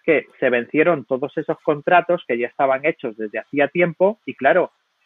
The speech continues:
la gente se encontró con que, eh, tenía un montón de, de petróleo que no iba a poder usar, con lo cual no renovó los contratos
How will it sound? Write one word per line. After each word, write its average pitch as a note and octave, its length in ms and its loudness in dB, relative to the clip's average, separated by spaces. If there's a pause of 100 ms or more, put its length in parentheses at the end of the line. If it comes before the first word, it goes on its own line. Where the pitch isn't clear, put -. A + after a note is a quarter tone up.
la C3 160 -2
gente C3 360 -2
se E3+ 80 0
encontró D#3+ 600 2
con A#2+ 240 -2
que, A2+ 280 -2 (1200)
eh, C3 800 2 (120)
tenía D3 420 2 (100)
un D#3+ 240 2
montón D3+ 680 0 (180)
de, A2+ 880 -2
de B2 240 -2
petróleo E3 720 2 (220)
que B2+ 140 -4
no B2 80 -2
iba C#3+ 160 4
a D#3+ 60 2
poder C3+ 260 0
usar, F#3 340 -4
con B2 140 -2
lo A2+ 120 0
cual C3 340 2
no C#3 240 2
renovó C#3+ 480 0
los A#2 160 -2
contratos C3 560 -2